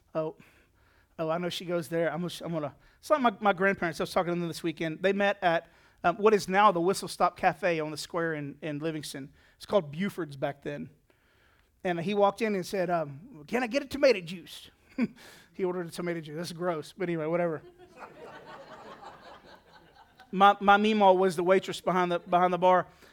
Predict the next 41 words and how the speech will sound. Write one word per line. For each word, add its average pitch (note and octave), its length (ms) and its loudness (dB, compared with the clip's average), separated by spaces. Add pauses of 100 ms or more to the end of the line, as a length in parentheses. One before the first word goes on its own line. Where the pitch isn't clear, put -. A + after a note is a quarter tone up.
and G3 140 0
he G#3 60 -2
said G3+ 200 -2
whenever G3+ 460 0 (140)
she - 240 -10
put - 320 -2
that F#3 320 2 (180)
glass F#3 400 2
there D#3+ 360 -2 (440)
and E3+ 100 -6
he F#3+ 120 -2
looked F#3+ 200 -2
at G3 60 0
her F3+ 160 2
eyes, E3+ 400 0 (300)
he F#3+ 80 -8
said F3+ 180 -6
he F3 80 -4
heard F3 180 -2
the E3+ 60 -8
Holy F3 200 -2
Spirit - 280 -8
say, D#3 180 -6
"That's D#3+ 240 -6
your E3 100 -8
wife." D#3 380 -12 (1200)
I D#3 60 -14
said, D#3+ 180 -10
"Did D#3+ 160 -12
you D3 40 -16
tell F#3 220 0
her C#4 80 -2
that?" G4 240 0
He F#3 80 -4
goes, E3+ 160 -6
"Oh, D4+ 320 4
no, G3+ 420 -2
no, F3 180 -6
no." F#3 340 -10
<laughs> - 60 -20 (1800)
So, G3 360 2